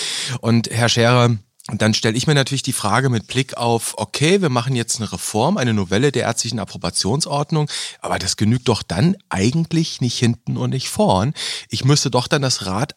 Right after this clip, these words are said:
eigentlich sehr viel größer drehen und eben auch an die anderen Berufe herangehen, oder?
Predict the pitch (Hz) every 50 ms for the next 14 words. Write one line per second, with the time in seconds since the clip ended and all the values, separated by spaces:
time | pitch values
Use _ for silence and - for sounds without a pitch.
0 | _ - 85 95 110 139 151 208 196 180 170 175 160 - - - 131 127 - 156
1 | 127 - - - 156 160 165 - 101 101 - - - 104 110 131 135 107 - 104
2 | 107 - - - - - 104 113 143 175 208 - - - - - - - - -
3 | - - - 147 160 - - 202 190 143 113 98 98 92 - 101 85 87 78 -
4 | 92 85 82 85 82 85 82 80 78 78 78 82 87 85 101 139 170